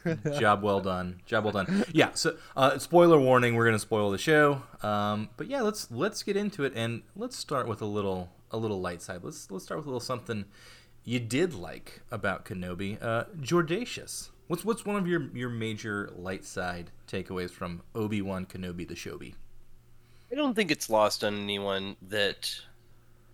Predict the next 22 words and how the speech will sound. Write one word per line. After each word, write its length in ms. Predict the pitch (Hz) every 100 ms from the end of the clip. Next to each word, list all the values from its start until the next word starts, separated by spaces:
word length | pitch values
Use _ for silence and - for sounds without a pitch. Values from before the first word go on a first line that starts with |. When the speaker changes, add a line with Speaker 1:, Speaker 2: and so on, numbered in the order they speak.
| -
Speaker 3:
for 140 | 135
those 180 | 120 113
prequel 380 | - 175 180 175
series, 460 | 165 160 156 156 -
for 160 | -
those 180 | 110 98
very 240 | 101 120
difficult 380 | 123 104 127 147
prequel 280 | 127 107 104
series, 500 | - 104 101 101 - - - 117
Ewan 240 | 143 165
McGregor 580 | 170 160 160 165 151 - -
was 220 | 139 131
a 220 | 101 85 87 - - -
linchpin 1040 | 107 110 127 131 - - 123 117 117 117 - - - - -
performative 500 | 120 - 113 104 98
wise. 640 | 87 87 65 62 - - - - - -
You 120 | -
had 160 | 123 110
a 60 | 92 -
tough 300 | - 120 165
script. 560 | - 104 95 - -